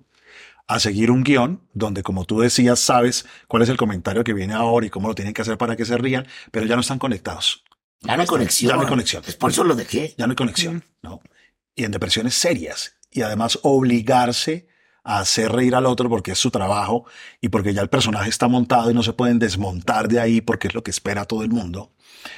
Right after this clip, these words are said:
Speaker 1: Y además la gente no te permite no ser divertido, la gente no te permite estar triste,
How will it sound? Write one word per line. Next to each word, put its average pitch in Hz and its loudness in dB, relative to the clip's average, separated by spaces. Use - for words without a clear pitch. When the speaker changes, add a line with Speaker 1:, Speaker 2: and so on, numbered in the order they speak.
Speaker 1:
Y 127 2
además 107 0
la 117 2
gente 113 4
no 120 2
te 117 0
permite 113 2
no 113 4
ser 110 2
divertido, 107 2
la 98 0
gente 90 -2
no 110 2
te 110 0
permite 98 0
estar 98 -2
triste, 113 4